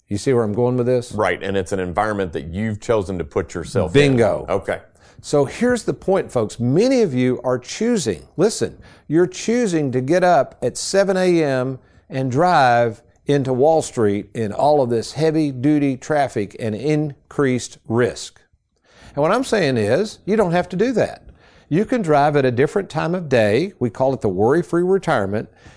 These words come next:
Speaker 1: And what we're trying to do here is put more controls around your money by putting you in charge. Well, how might we do that? There's a lot of ways we do that. Number one, we like to invest more of your money on a safe basis.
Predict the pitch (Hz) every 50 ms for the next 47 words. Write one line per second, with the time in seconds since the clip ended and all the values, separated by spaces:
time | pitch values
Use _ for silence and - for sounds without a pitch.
0 | _ - - 131 147 190 202 - 220 214 - 214 196 190 175 160 147 156 185 185
1 | 170 139 120 120 113 117 123 - - 135 120 110 - _ - - - - 151 151
2 | 147 143 - - 135 113 110 - - 170 190 214 233 247 220 165 147 135 131 123
3 | 117 110 107 107 101 104 101 98 98 113 139 151 - _ _ _ _ - - _
4 | _ _ - 143 175 185 185 - 139 127 123 135 151 131 120 120 127 143 147 -
5 | - 233 277 269 202 123 101 127 165 170 180 214 226 208 196 202 208 190 190 190
6 | 156 190 233 247 190 151 95 76 65 - _ - - - - _ - 202 190 165
7 | 135 147 202 240 233 160 127 120 117 110 107 117 110 147 214 202 135 120 135 160
8 | 165 139 117 110 139 208 269 269 180 113 117 143 147 _ - - _ _ - 147
9 | 214 285 277 220 185 185 180 - 170 151 131 117 131 131 120 - - 123 117 117
10 | 123 147 147 127 139 147 135 120 107 104 104 107 113 113 - _ _ _ _ _
11 | _ - - 120 123 120 - - - - 131 117 113 104 - 113 104 95 135 147
12 | 139 - - - 80 - - - - -